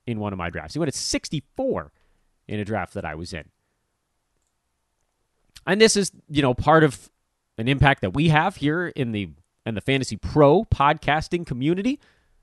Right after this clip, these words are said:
the impact that we have on numbers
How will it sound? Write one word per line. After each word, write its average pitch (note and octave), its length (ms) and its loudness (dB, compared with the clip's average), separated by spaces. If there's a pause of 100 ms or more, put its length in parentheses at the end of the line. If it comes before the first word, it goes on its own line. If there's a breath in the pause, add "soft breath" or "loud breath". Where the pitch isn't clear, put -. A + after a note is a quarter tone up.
(320)
the A#2 80 -4
impact B2+ 320 2
that A2 160 -4
we E3 160 0
have D3 380 -2
on B2+ 260 -4
numbers E3+ 480 -2